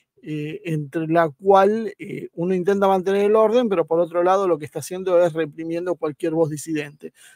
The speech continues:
Entonces lo que quería es que me cuentes cómo se está viviendo este fenómeno en Europa,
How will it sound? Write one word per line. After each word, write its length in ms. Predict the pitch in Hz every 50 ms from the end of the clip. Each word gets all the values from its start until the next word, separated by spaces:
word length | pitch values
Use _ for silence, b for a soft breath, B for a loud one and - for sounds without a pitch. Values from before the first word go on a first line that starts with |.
| b b
Entonces 300 | b 165 175 185 202 214
lo 100 | 208 202
que 140 | 185 196 175
quería 300 | 175 202 202 208 226 233
es 60 | 226
que 140 | - - 202
me 140 | 202 202 190
cuentes 260 | 214 220 220 220 202
cómo 160 | - 214 214
se 120 | 202 - 226
está 120 | - 220
viviendo 340 | 214 214 214 220 220 220 220
este 240 | 175 - - 190 151
fenómeno 520 | - 175 170 180 190 196 196 190 185 175
en 100 | 170 160
Europa, 640 | 160 165 165 180 202 214 214 - _ - 214 220